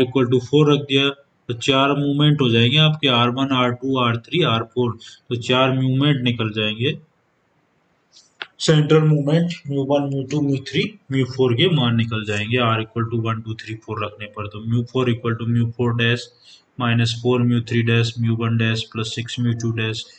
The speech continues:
mu one dash square minus three mu one dash four। तो आज की क्लास में इतना ही। Thank you very much।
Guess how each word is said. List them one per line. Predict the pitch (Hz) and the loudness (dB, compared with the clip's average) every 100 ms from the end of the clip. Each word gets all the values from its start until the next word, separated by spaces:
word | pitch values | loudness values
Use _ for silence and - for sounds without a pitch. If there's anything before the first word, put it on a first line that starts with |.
| _ _ | _ _
mu | 123 117 | -2 2
one | 117 117 | 2 2
dash | 113 113 | 2 -2
square | 113 110 | -4 -4
minus | 110 110 - | -4 -8 -6
three | 123 123 | -2 0
mu | 120 113 113 | 0 0 0
one | 110 156 220 - _ _ 120 | 0 -4 -6 -14 _ _ 0
dash | 113 151 - - _ _ - | 2 2 -4 -10 _ _ -4
four। | 135 151 175 - - _ - | 4 4 2 -6 -18 _ -8
तो | 113 110 107 - | -4 -4 -6 -4
आज | 127 123 117 | 0 0 0
की | 131 | -6
क्लास | 120 123 120 131 | 0 0 0 -2
में | 120 | -4
इतना | 117 123 | -2 -4
ही। | 139 151 - _ _ _ - | -2 -4 -8 _ _ _ -6
Thank | 120 120 117 | 0 0 2
you | 123 120 117 _ _ _ _ _ _ _ _ - 139 131 | 0 0 -6 _ _ _ _ _ _ _ _ -12 -2 0
very | 123 127 139 | 2 2 0
much। | 143 - | -2 -6